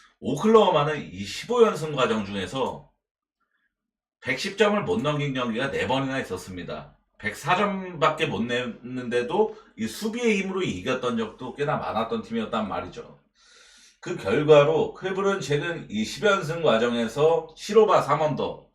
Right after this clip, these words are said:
칠십 퍼센트의 오바 확률을 보였고, 오클라호마는 반대로 육 오바 구 언더로 되려 언더를 더 많이 냈던 그런 모습을 좀 보여주고 있었습니다.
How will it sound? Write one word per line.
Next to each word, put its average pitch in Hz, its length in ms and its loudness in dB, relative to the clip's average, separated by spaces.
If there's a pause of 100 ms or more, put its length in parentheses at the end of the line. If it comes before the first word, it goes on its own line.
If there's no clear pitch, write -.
(240)
칠십 202 320 -2
퍼센트의 175 460 0
오바 107 380 2
확률을 107 320 -4
보였고, 92 760 -6 (380)
오클라호마는 170 640 2
반대로 135 440 -2
육 110 220 -4
오바 143 300 2
구 113 200 2
언더로 117 680 0 (420)
되려 127 500 -2 (300)
언더를 147 760 6
더 101 180 -2
많이 - 260 -2
냈던 117 440 -2
그런 214 320 -2
모습을 117 360 -6
좀 110 140 -12
보여주고 110 400 -4
있었습니다. 101 840 -6